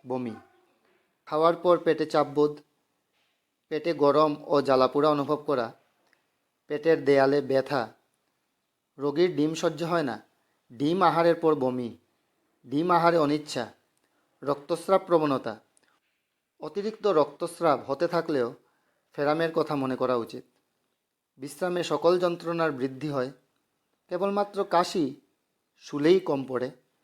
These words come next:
ধীরে ধীরে পদচারণ অর্থাৎ হাঁটলে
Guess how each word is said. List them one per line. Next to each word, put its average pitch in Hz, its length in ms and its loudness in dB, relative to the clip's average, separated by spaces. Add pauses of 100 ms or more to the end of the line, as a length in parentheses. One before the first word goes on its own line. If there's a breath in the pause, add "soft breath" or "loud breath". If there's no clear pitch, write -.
(540)
ধীরে 160 180 2
ধীরে 180 300 4
পদচারণ 170 540 2 (360)
অর্থাৎ 151 340 -6 (800)
হাঁটলে 156 440 -2